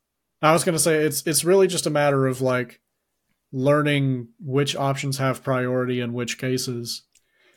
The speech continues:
'Cause a lot of, a lot of times where it doesn't work to wake up or, or counter mid-move,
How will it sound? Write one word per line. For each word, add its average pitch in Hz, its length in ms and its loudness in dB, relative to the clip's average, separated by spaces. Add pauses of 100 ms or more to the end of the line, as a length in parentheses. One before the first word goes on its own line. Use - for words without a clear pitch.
(160)
'Cause 135 260 -2
a 151 80 4
lot 151 280 8
of, 180 200 2 (200)
a 156 80 4
lot 165 200 6
of 185 80 4
times 160 400 -2
where 135 540 -2 (300)
it 135 200 -4
doesn't 151 400 2
work 139 640 0 (500)
to - 120 -4
wake 151 300 -2
up 165 300 -2 (140)
or, 127 540 -2
or 131 180 -2
counter 143 360 -2
mid-move, 135 640 -2